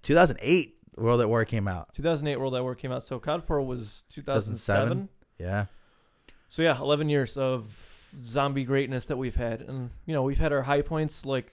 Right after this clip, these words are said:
Speaker 2: y-, just the whole Kino Ascension Five thing we described, and
Speaker 1: Mm.
Speaker 2: a lot of the Black Ops Two maps were great, and the one, the Giant, was great. And then we've had our low points with, like, the Infinite War zombies, where the storyline wasn't so cohesive, but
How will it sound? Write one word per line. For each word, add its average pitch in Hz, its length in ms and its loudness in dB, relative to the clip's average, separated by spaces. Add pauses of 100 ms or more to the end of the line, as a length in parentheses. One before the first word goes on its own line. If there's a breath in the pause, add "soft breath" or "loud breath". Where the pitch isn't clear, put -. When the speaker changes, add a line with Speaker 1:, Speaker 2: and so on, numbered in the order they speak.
(100)
Speaker 2:
y-, 131 200 -8
just - 220 -14
the 127 60 -2
whole 120 160 -2
Kino 127 420 0
Ascension 127 540 -2
Five 127 280 -2
thing 135 200 -2
we 131 80 -2
described, 131 600 0
and 123 120 -2
Speaker 1:
Mm. 90 80 -8 (260 soft breath)
Speaker 2:
a 123 60 -14
lot - 160 -2
of 135 80 -6
the 135 40 -4
Black 135 260 -2
Ops 135 140 -2
Two 156 140 -4
maps 143 260 -2
were 135 100 -8
great, 139 280 0
and 123 160 -6
the 117 60 -6
one, 135 340 0
the 127 80 -6
Giant, 131 320 -2
was 131 160 -10
great. 139 320 0
And - 380 -12
then 160 40 0
we've 170 140 2
had 175 140 2
our 170 80 4
low 175 180 8
points 135 420 4
with, 127 560 0
like, 131 240 0
the 143 100 -4
Infinite 139 340 -8
War 147 200 2
zombies, 123 440 -4
where 120 120 -4
the 113 60 -12
storyline 156 540 -2
wasn't 147 180 -4
so 160 160 -4
cohesive, 143 720 -6
but 131 300 -10